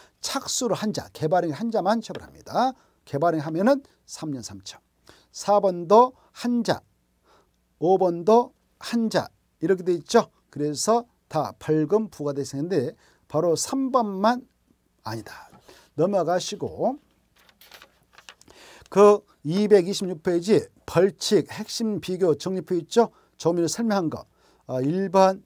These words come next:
이 번, 삼 번 다 설명을 했는데 여러분 수험생으로서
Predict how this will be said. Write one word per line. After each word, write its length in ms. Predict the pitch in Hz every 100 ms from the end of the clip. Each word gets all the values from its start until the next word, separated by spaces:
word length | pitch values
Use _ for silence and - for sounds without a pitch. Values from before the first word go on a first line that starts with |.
| -
이 180 | 156 180
번, 220 | 185 160
삼 300 | 147 - 214
번 180 | 170 -
다 200 | - 165
설명을 500 | 151 - 220 202 147
했는데 440 | 208 202 156 139 220 _ _ 143
여러분 260 | 160 165
수험생으로서 720 | 151 220 185 170 147 - 185